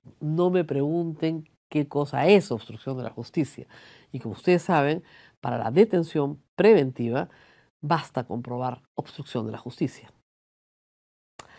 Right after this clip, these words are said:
Nos tenemos que despedir. Por favor, compartan este programa, nuestro programa Resumen, sobre todo dedicado a nuestros amigos que viven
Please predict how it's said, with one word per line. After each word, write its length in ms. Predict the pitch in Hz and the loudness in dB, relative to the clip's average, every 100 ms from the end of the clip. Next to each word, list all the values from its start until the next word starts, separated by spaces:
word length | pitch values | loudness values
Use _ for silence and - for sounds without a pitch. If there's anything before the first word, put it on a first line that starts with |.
| - _ | -20 _
Nos 80 | 160 | 4
tenemos 300 | 202 220 208 | 6 6 4
que 240 | 254 254 | 6 6
despedir. 840 | 208 196 262 247 - 208 226 233 208 | 6 10 10 10 8 6 8 8 6
Por 140 | 190 | 2
favor, 220 | 202 214 | 6 4
compartan 760 | 214 202 190 269 262 - 160 170 | 4 0 4 6 6 4 2 2
este 200 | 170 170 | 0 -2
programa, 520 | 160 185 233 226 220 | 2 6 8 6 4
nuestro 180 | 190 - | -2 -2
programa 260 | 131 156 | -2 0
Resumen, 580 | 147 139 - 254 226 208 - - _ | -2 -2 0 2 4 2 0 -18 _
sobre 180 | - 123 | -8 -4
todo 200 | 170 165 | 0 2
dedicado 360 | 139 170 170 | 2 2 4
a 20 | 156 | 2
nuestros 280 | 143 143 | -2 -10
amigos 320 | 139 160 180 175 | -6 0 0 0
que 80 | |
viven 300 | 139 156 160 | -2 0 -2